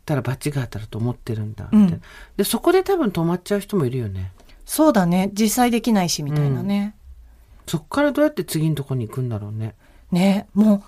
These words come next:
Speaker 2: これさ、二年分とかだから考えたのが。
Speaker 1: そうだよね。
Speaker 2: か-、うん。
Speaker 1: ごめんね。そんな、
Speaker 2: <laughs>
Speaker 1: あの、血みどろになりながら二年もかかって考えたことをお茶飲みながら話させてごめんね。
Speaker 2: <laughs> いやいや、いいんだけど、
Speaker 1: うん。
Speaker 2: 何度も話して、こ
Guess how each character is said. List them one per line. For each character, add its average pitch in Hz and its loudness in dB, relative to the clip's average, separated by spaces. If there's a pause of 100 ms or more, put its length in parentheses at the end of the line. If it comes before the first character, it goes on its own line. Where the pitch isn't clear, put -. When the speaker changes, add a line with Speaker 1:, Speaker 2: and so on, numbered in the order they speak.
(120)
Speaker 2:
こ 196 -4
れ 180 -2
さ、 196 -2 (100)
二 202 6
年 214 6
分 226 2
と 240 -2
か 220 0
だ 180 0
か 170 -4
ら 165 -4
考 170 -4 (120)
え 170 -4
た 151 -8
の 143 -6
が。 151 -4 (220)
Speaker 1:
そ 151 4
う 151 8
だ 160 8
よ 151 8
ね。 131 6
Speaker 2:
か-、 208 8
う 214 10 (400)
ん。 - -10
Speaker 1:
ご 165 6
め 185 10
ん 226 6
ね。 254 2 (260)
そ 392 8
ん 381 8
な、 381 4
Speaker 2:
<laughs> - -4 (600)
Speaker 1:
あ 180 2
の、 180 6 (240)
血 - 6
み 247 8
ど 262 8
ろ 262 4
に 254 6
な 240 4
り 247 0
な 247 2
が 233 6
ら 170 4
二 180 6
年 214 10
も 180 6
か 143 -2
か 185 6
っ 190 6
て 151 -6
考 170 4
え 175 4
た 170 2
こ 143 0
と 143 4
を 135 2 (200)
お 156 2
茶 208 6
飲 220 8
み 240 6
な 262 8
が 247 6
ら 170 6
話 151 4
さ 180 -2
せ - -4
て 143 2
ご 135 2
め 143 0
ん 156 -2
ね。 190 2 (240)
Speaker 2:
<laughs> - -4
い 320 2
や 285 6
い 262 4
や、 254 4
い 262 4
い 269 6
ん 254 6
だ 214 6
け 190 2
ど、 185 -2
Speaker 1:
う 190 4
ん。 - 6
Speaker 2:
何 262 8
度 214 8
も 202 6
話 202 6
し - -12
て、 170 0
こ 180 0